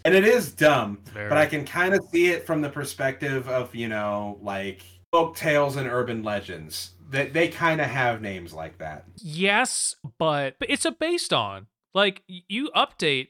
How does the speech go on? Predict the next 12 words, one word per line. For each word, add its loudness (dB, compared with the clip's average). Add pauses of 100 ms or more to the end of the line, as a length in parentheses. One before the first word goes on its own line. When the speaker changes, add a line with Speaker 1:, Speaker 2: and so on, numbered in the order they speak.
(120)
Speaker 2:
what -6
needs -6
to -6
be -8
updated -4
and -8
say -4
it's -6
based -4
on -4
blank -8
book. -8